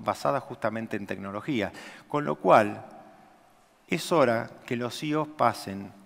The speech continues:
de las sillas contra la pared a ocupar las sillas alrededor de la mesa, porque pueden definir, este, eh, estrategias, pueden definirlas, pueden informarlas, comunicarlas y ejecutarlas.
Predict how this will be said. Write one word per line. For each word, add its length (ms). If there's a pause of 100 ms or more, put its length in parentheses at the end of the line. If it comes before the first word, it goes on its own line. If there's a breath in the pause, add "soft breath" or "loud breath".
(320)
de 200
las 140
sillas 280
contra 300
la 160
pared 320 (360)
a 100
ocupar 380
las 160
sillas 480 (200 loud breath)
alrededor 640
de 60
la 120
mesa, 300
porque 260
pueden 520
definir, 560 (420 loud breath)
este, 640 (100)
eh, 520 (100)
estrategias, 800 (420 loud breath)
pueden 360
definirlas, 720 (100)
pueden 240
informarlas, 640 (120)
comunicarlas 840
y 60
ejecutarlas. 920